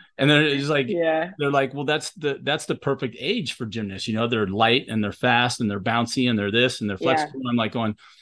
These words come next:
Speaker 1: "Yeah." And by the time they're in their twenties, they're all beat up, you know, but, um, they would have them
Speaker 2: Yeah,
Speaker 1: at these incredible
Speaker 2: exactly.
Speaker 1: high levels with all the pressure on them. And they were just like, "Eh,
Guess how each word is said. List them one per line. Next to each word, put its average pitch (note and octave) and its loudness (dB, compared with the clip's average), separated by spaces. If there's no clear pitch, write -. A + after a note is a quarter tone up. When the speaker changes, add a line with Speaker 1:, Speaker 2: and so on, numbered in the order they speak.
Speaker 1:
"Yeah." A#2+ 0
And C#3+ 2
by A#2+ 4
the A#2 4
time D3+ 2
they're C#3 4
in C3 4
their A2+ 0
twenties, D3 -2
they're A#2 0
all A2 -2
beat A2+ -2
up, C#3 -2
you G#2+ -2
know, G#2+ -4
but, A2+ -2
um, A#2 2
they C3+ 4
would C#3 6
have D3 4
them E3 2
Speaker 2:
Yeah, C3+ 2
Speaker 1:
at B2 0
these B2 -6
incredible F#3 4
Speaker 2:
exactly. G#3 6
Speaker 1:
high B2 2
levels A#2 -2
with A#2 -4
all B2+ 0
the A#2 -4
pressure - -2
on G#2+ 0
them. G#2+ -4
And A#2+ 2
they B2+ 4
were B2+ 2
just A#2 -6
like, C3 -4
"Eh, B3+ 4